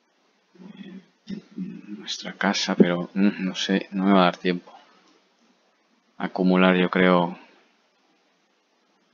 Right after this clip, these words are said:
esos puntos. Creo que este día es cuando hay que confirmar calendario. A ver si podemos conseguir esos cinco puntitos. No sé en base a qué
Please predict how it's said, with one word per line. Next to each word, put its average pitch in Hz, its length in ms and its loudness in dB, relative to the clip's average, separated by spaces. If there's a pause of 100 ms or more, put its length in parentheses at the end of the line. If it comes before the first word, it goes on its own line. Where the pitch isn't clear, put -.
(300)
esos - 260 -8
puntos. 92 360 -4
Creo 90 160 -2
que - 100 -4
este 92 240 -2
día 90 140 2
es - 80 -2
cuando 90 300 -2
hay 87 100 -4
que 87 460 -8 (1300)
confirmar 90 920 -2 (120)
calendario. 90 680 0 (2250)
A 92 80 -6
ver 90 80 -6
si - 100 -10
podemos 90 220 -6
conseguir 90 360 -4
esos 90 260 -6
cinco 90 300 -6
puntitos. - 840 -4
No 95 140 -8
sé 107 120 -2 (320)
en 92 140 0
base 90 280 0
a 95 60 -8
qué - 260 0